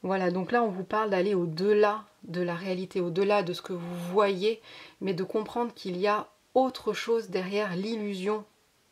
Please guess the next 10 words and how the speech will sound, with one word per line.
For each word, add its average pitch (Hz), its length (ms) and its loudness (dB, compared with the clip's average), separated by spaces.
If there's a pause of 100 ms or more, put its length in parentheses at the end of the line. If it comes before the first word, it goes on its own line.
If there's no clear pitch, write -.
de 185 220 2
la 185 160 4
réalité, 180 480 0
de 170 120 0
votre 180 320 -2
propre 226 440 0
réalité. 180 560 -4 (840)
Euh, 185 200 0
d'aller 220 300 2
toucher, 240 500 -2